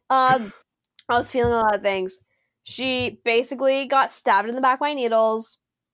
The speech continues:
and turned into a angel slash devil thing covered in, like, black oil. Um, then proceeded to set herself on fire, turned into a bat creature. It was a whirl of emotions.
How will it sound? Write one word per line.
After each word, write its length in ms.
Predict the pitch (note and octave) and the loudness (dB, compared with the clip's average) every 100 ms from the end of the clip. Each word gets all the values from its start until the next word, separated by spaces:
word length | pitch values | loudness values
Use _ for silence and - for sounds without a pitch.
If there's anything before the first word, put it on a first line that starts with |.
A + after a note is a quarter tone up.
| _ - | _ -10
and 480 | G#3 G#3 G#3 G#3 G3+ | -4 -2 -2 -4 -6
turned 300 | - F#3+ F#3+ | -8 -6 -4
into 600 | G3 G3 F#3+ F#3 F#3 F#3 _ _ _ - | -6 -4 -4 -2 -2 -4 _ _ _ -6
a 280 | G3 G3 - | -2 -2 -4
angel 720 | F3 G3 A#3 C#4+ D4+ D4+ D4+ | -6 -4 0 4 4 4 2
slash 500 | E4 D#4+ D#4+ E4 - | 2 2 4 0 -2
devil 540 | B3+ G#3 G#3+ G#3+ G#3+ | -4 -2 -2 0 -2
thing 420 | G#3+ G3+ F#3+ F#3+ | -4 -6 -4 -6
covered 240 | F#3+ F#3 E3+ | -6 -6 -6
in, 160 | E3+ | -6
like, 300 | E3+ D#3 E3 - _ _ - | -8 -8 -10 -14 _ _ -8
black 300 | F#3 D#3 D#3 - _ | -4 -4 -4 -18 _
oil. 460 | F3 D3 E2+ C2 - _ _ _ _ _ _ _ _ - | -6 -4 -4 -8 -14 _ _ _ _ _ _ _ _ -6
Um, 540 | G#3 G#3 G3+ G3+ - | 0 2 0 -2 -6
then 240 | F#3+ F#3 G3 | -4 -4 -4
proceeded 440 | G#3+ - G3 F#3+ | -10 -4 -2 -2
to 60 | F#3+ | -6
set 140 | - | -6
herself 320 | F3+ F#3 F3+ F#3 | -6 -6 -8 -8
on 80 | |
fire, 720 | F#3 _ C4+ C#4+ C#4+ C#4 D4 - _ _ _ _ _ _ _ _ _ | -18 _ 0 2 2 2 -2 -6 _ _ _ _ _ _ _ _ _
turned 200 | - F#3+ | -10 -8
into 140 | F#3+ F3 | -4 -6
a 120 | F3 | -2
bat 280 | - - - | 2 2 2
creature. 640 | A#3 G#3 G3+ G#3+ G3+ G3+ _ _ _ - | -2 -4 -2 -2 0 -2 _ _ _ 0
It 100 | A#3 | 2
was 120 | A3+ | 2
a 40 | |
whirl 400 | G#3+ A3 A3 - - | 2 4 4 2 -2
of 100 | G3 | -4
emotions. 640 | G#3 A3 - A3+ A3+ A#3 | -4 -4 -4 -4 -2 -6